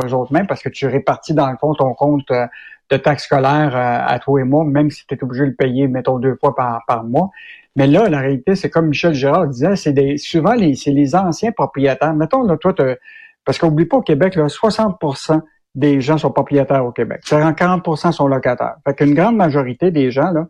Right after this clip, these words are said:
sont propriétaires de leur maison. Et dans ces soixante pour cent là, t'as des gens, là,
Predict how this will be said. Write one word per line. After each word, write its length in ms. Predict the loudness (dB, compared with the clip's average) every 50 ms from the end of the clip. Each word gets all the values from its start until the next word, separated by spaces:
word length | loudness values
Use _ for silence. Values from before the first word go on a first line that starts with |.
| -12 -20 _ _ _ _
sont 80 | -4 -2
propriétaires 460 | -2 0 2 2 0 2 2 2 2
de 40 | 2
leur 120 | 2 2
maison. 460 | 0 -2 -4 -6 -6 -6 -6 -8 -8 _ _ _ _ _ _
Et 120 | -2 -2 0
dans 320 | 0 0 0 0 0 0
ces 160 | -2 -2 -4
soixante 420 | -2 0 -4 -2 0 -2 -2 -2 -4
pour 160 | -6 -8 -6
cent 200 | -4 -4 -2 0
là, 120 | 0 0 0 0
t'as 80 | 0
des 240 | 0 2 2 2 2
gens, 160 | 0 0 -2
là, 180 | 0 -2 -4 -4